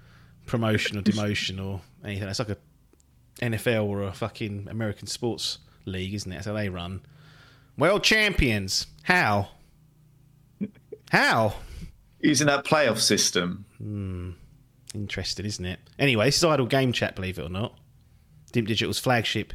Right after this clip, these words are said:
Speaker 1: video game podcast, talking about the ups and downs of the video game world, and usually give some impressions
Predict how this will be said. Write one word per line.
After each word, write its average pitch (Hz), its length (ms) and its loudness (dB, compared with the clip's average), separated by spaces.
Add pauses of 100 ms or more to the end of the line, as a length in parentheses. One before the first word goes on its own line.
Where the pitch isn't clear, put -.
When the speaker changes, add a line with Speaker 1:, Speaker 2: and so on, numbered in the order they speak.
(380)
Speaker 1:
video 117 260 0
game 98 220 -4
podcast, - 760 -8 (1120)
talking 107 280 -6
about 98 360 -4
the 104 100 -4
ups - 180 -10
and 92 120 -8
downs 98 560 -6 (320)
of 101 140 -4
the 101 80 -6
video 101 280 -2
game 95 240 -2
world, 98 440 -4 (1040)
and 165 160 2
usually 147 280 4
give 117 220 -2
some 120 120 -4
impressions 113 760 -4